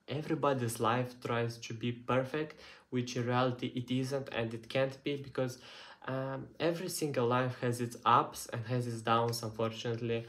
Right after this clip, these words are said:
And you have to understand that no one wants to share their, like, low moments or moments that they have to work hard for their goals, and everyone just wants to show their successes and how they want to manifest into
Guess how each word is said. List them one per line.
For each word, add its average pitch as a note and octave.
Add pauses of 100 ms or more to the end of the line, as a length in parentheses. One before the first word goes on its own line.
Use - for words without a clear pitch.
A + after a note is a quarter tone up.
(260)
And A#2
you C3+
have D#3+
to C#3+
understand B2+
that -
no D3
one E3+
wants C#3
to C3+
share B2
their, A#2
like, A2 (140)
low B2+
moments A#2+
or A2+ (320)
moments B2+
that A#2
they A#2
have C3
to A#2+
work A#2+
hard B2
for A#2+
their A#2 (280)
goals, B2 (140)
and A#2+ (400)
everyone F3
just C3
wants C3+
to B2+
show B2
their A2+
successes B2
and A#2
how B2+
they B2
want B2
to A2+
manifest A#2
into A#2